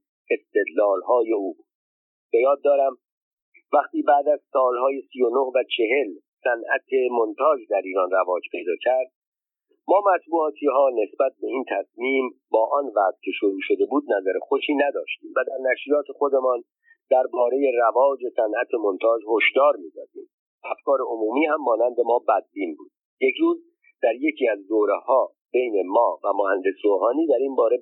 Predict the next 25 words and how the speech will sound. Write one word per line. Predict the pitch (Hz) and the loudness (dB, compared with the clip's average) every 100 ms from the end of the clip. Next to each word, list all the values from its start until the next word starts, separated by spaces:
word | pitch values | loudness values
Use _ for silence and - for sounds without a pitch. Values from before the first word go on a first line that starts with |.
| - | 0
بحثی | 120 _ _ - | -4 _ _ -10
در | 80 - | -10 -10
گرفت. | - - - _ _ _ _ _ _ _ _ _ _ _ _ _ | -18 -18 -20 _ _ _ _ _ _ _ _ _ _ _ _ _
او | 202 240 - 151 | 0 2 4 2
از | 139 - _ | 2 -12 _
صنایع | 147 147 147 151 185 | 0 2 2 2 0
مونتاژ | 170 131 135 135 117 | 0 -2 -2 -2 0
دفاع | 110 - 92 | -2 0 -2
می‌کرد. | 82 - - - 131 | -2 -8 -6 -6 -2
می‌گفت | 139 170 180 - _ _ _ - | 0 0 -2 -8 _ _ _ -4
ایران | 143 139 156 120 | 0 2 2 0
چاره‌ای | 113 117 123 139 113 | 0 2 2 -2 0
ندارد | 139 165 165 170 170 - _ _ _ | 0 2 2 2 0 -4 _ _ _
جز | 131 117 | 0 0
آن | 139 131 | -2 -2
که | 113 101 | -8 -6
به | 110 | 0
یک | 135 - 107 | 0 0 -2
کشور | 104 - 120 104 | 0 0 0 0
صنعتی | 101 90 92 95 165 165 | -2 -4 -6 -6 -6 -4
تبدیل | 113 - 107 90 - | -6 -6 -10 -8 -6
شود | 78 80 117 | -6 -6 -4
و | 127 | -2
برای | 131 165 143 110 101 | 2 2 0 -4 -8
اثبات | - - 160 | -6 -2 -2